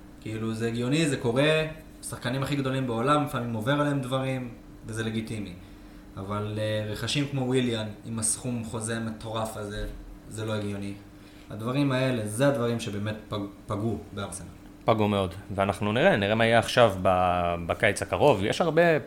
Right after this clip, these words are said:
Speaker 2: פרוספקטים צעירים בארסנל שכזה, אתה יודע, לתת להם את ההזדמנות, יכול לעבוד. ואמי בואנדיה,
Speaker 1: כן.
Speaker 2: שלאחרונה מאוד מקושר לארסנל, ולקבל את בואנדיה זה, זה רכש, זה רכש אמיתי, זה רכש ממש טוב וזה רכש אמיתי. אה,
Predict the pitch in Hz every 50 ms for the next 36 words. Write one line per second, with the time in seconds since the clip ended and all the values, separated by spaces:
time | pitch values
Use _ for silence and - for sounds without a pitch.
0 | - - 104 117 135 131 - - 135 - - 123 113 107 - - 110 104 101 104
1 | 117 117 113 101 104 104 104 104 - - 107 104 101 90 - 104 90 - 95 90
2 | 95 92 90 87 90 90 87 90 101 95 90 92 95 95 95 110 107 120 113 104
3 | 113 107 98 92 95 98 101 104 107 110 110 - - - - - - - - -
4 | - - - - - - - 104 - 127 151 143 127 127 117 98 - - - -
5 | - - - - - - - 90 90 92 95 98 104 123 131 131 120 120 123 117
6 | 120 120 135 160 160 117 98 92 90 - - 98 95 98 95 95 92 - - 95
7 | 95 92 92 - 95 98 98 101 101 98 98 101 110 123 127 117 - 101 92 -
8 | 98 87 - 98 95 92 92 95 95 95 - 113 110 120 139 143 110 92 90 90
9 | 90 90 87 - 92 92 104 104 95 95 101 95 98 95 101 107 117 104 98 92
10 | 95 95 92 92 90 92 92 92 - - - - - - 101 98 104 101 95 -
11 | - 92 - - - - - 113 101 104 107 110 - 113 - 110 95 95 92 -
12 | 90 - - - 107 95 101 107 92 98 - - 95 90 101 120 123 - - 135
13 | 107 101 98 98 98 90 92 - 95 85 82 - - - - - - - - -
14 | - - - - - - - - - - - - 117